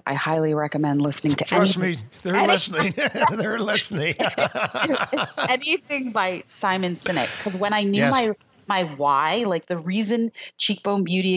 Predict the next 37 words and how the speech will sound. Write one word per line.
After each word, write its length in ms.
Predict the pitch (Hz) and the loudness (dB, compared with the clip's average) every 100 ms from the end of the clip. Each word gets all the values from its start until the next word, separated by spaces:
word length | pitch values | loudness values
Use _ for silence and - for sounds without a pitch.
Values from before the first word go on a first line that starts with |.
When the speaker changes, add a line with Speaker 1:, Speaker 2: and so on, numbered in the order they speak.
| 170 | -2
Speaker 1:
exists 500 | - - 131 139 - - | -8 0 0 0 -8 -4
is 160 | 156 | -2
to 160 | - 170 | 0 0
enhance 520 | 147 160 165 160 151 - | 0 2 2 2 0 0
and 80 | 165 | 0
empower 340 | - 151 147 | 0 0 0
the 120 | 147 | 0
lives 340 | 139 127 127 143 | 0 0 0 -2
of 80 | |
Indigenous 560 | 135 127 123 123 143 - | -4 -2 -2 -2 -2 -2
youth. 200 | - - - - - - - | -4 -6 -6 -2 -2 -2 2
We 100 | 175 | 4
use 260 | 170 151 | 4 2
lipstick 420 | 151 165 - 190 - | 2 0 0 0 0
as 120 | 151 | -2
a 60 | |
platform 560 | 143 135 139 - 180 170 | -2 0 -2 0 -2 -2
to 140 | - | -4
do 200 | 143 151 156 | -6 -4 -2
that, 320 | 190 220 - - - | 0 0 -4 -14 -8
but 140 | 160 | -4
that 180 | 165 160 | -2 0
is 140 | 175 185 | 0 0
our 120 | 202 | -2
why, 300 | 151 147 147 | 0 0 0
that 160 | 151 | 0
is 160 | 151 151 | 0 0
our 100 | 151 | -2
main 220 | 151 139 | -2 -2
goal. 400 | 139 143 139 151 - | -2 -2 0 0 -2
And 220 | 147 143 - | -2 -2 -2
every 320 | 180 180 196 190 | -4 0 0 2
business 400 | 160 160 165 160 | 0 0 0 0
decision 480 | 160 - 156 151 151 | -2 0 0 0 0
here 360 | 151 156 165 | 0 0 0
going 320 | 151 156 151 | 2 2 2
forward, 460 | 147 151 151 160 165 | 0 0 0 2 0